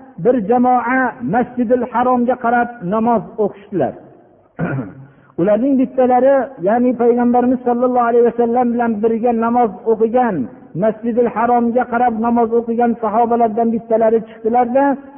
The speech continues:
masjid ahlining o'rtasi, bir mahalla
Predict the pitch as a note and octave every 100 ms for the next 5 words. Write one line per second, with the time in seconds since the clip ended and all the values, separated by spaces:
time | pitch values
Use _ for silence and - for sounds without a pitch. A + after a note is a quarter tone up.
0 | - - _ _ - C#3+ A#3+ A#3 - C#4
1 | G#3+ - A3+ A3 B3 A#3+ C4+ B3 A3 A#3+
2 | B3+ B3+ B3 G#3+ A#3 B3+ A#3 G#3+ B3 A#3+